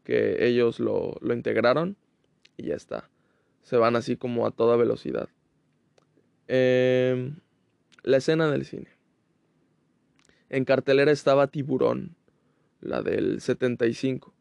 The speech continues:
Entonces supongo que la película está situada en ese año. No, no sé muy bien.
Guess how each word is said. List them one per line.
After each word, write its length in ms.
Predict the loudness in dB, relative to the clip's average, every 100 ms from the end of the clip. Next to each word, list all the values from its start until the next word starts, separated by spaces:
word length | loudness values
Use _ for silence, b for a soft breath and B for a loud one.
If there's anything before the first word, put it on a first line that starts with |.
| _ _ _ _ _ _ _ _ _ _ -10
Entonces 280 | 0 2 2
supongo 480 | 2 2 4 4 4
que 120 | 4
la 120 | 4
película 380 | 4 2 4 2
está 180 | 2 0
situada 600 | -2 0 4 6 4 2
en 120 | 0
ese 200 | 0 0
año. 320 | 0 -2 -6 _ _ _ -10
No, 420 | -2 2 2 2
no 180 | 0 0
sé 200 | 2 2
muy 180 | 2 2
bien. 400 | 2 0 -2